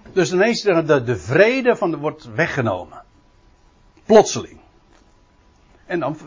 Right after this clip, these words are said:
v-, vindt er ineens een, een enorme, ja, afgoderij. En dan wordt Jeruzalem het, het centrum voor, voor, voor die enorme, ja, voor dat, voor die gruwelijke dienst. Maar ook van een enorme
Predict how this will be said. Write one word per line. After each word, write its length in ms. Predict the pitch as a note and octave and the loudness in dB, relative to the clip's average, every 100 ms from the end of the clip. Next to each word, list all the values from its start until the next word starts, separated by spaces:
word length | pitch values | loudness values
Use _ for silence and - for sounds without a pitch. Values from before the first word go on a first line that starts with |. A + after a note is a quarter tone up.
| C#3 C3 | -18 -16
v-, 240 | D3+ C3 A#2+ | -14 -16 -16
vindt 280 | - C3+ A#2 | -18 -16 -12
er 60 | A2+ | -10
ineens 340 | A2+ A2+ - | -8 -8 -10
een, 240 | G#2+ A2 | -14 -14
een 100 | A#2 | -14
enorme, 540 | A2+ D3+ C#3 A#2+ A2 A2 - - - - | -8 -6 -4 -4 -6 -10 -16 -20 -20 -18
ja, 240 | B2+ A#2 - | -12 -12 -12
afgoderij. 720 | A2 - - A2+ G#2+ A2 B2+ | -12 -12 -6 -6 -4 -4 -4
En 60 | A#2 | -6
dan 100 | G#2 | -10
wordt 240 | G#2 - | -12 -14
Jeruzalem 720 | G2 F#2+ G2 B2 B2+ A2 G#2+ | -18 -12 -8 -8 -6 -8 -8
het, 140 | G2+ G2 | -12 -16
het 160 | G2+ | -16
centrum 380 | - A#2+ A#2 A2 | -10 -10 -8 -10
voor, 260 | G#2+ A2+ G2 | -10 -14 -14
voor, 280 | A2+ A2 A#2 - - - _ | -16 -16 -18 -20 -20 -20 _
voor 140 | - | -14
die 120 | A2+ | -12
enorme, 760 | B2+ C3+ C3 B2 A#2 A2 G#2 F#2+ E2 - - - - - | -8 -6 -4 -2 -2 -2 -4 -10 -14 -20 -20 -12 -12 -10
ja, 140 | D3 | -12
voor 160 | - A2+ | -12 -12
dat, 160 | G#2 G2+ | -14 -16
voor 220 | - B2+ | -14 -10
die 100 | A2+ | -10
gruwelijke 760 | - - D#3+ A#3 A3+ F#3+ E3+ C#3 | -10 -8 -2 0 0 0 -2 -4
dienst. 400 | C3 - - - | -4 -6 -10 -12
Maar 120 | C#3+ | -2
ook 220 | G#3 A#3+ | 2 2
van 140 | G#3+ G3+ | 0 -6
een 80 | |
enorme 840 | F#3 A#3+ C#4+ E4 D4 C4+ A#3 G#3+ | -4 -2 0 4 6 6 2 0